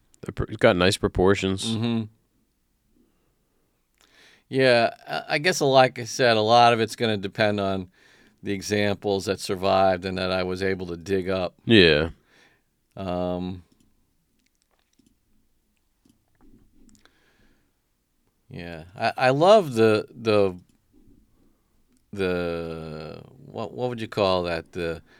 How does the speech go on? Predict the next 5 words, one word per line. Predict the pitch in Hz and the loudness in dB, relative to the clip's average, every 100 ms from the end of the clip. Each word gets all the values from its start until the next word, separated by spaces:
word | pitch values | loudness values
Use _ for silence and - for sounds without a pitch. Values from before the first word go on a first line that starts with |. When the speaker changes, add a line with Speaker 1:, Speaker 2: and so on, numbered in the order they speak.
| _ | _
Speaker 2:
the | - | -18
tone | - - - 117 117 113 101 95 90 82 _ _ _ _ | -16 -14 -4 0 2 2 0 -2 -8 -12 _ _ _ _
and | 92 87 87 87 | -8 -6 -6 -6
the, | 90 87 85 87 85 _ _ _ _ _ _ _ - | -6 -8 -8 -12 -18 _ _ _ _ _ _ _ -20
the | 90 82 80 | -16 -14 -16